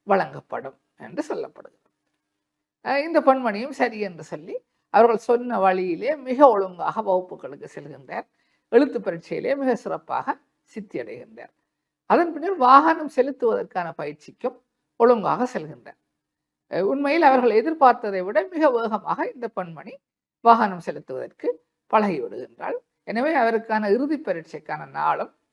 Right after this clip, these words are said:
குறிக்கப்படுகின்றது. இப்பொழுது இறுதி பரீட்சை, அஹ், நடைபெறுகின்ற நாளும் வந்துவிட்டது. அந்த பெண்மணி வாகனத்தை செலுத்தி தன்னுடைய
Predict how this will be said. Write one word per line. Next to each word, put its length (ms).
குறிக்கப்படுகின்றது. 800
இப்பொழுது 440
இறுதி 220
பரீட்சை, 600
அஹ், 240
நடைபெறுகின்ற 680
நாளும் 360
வந்துவிட்டது. 560
அந்த 180
பெண்மணி 560
வாகனத்தை 580
செலுத்தி 760
தன்னுடைய 720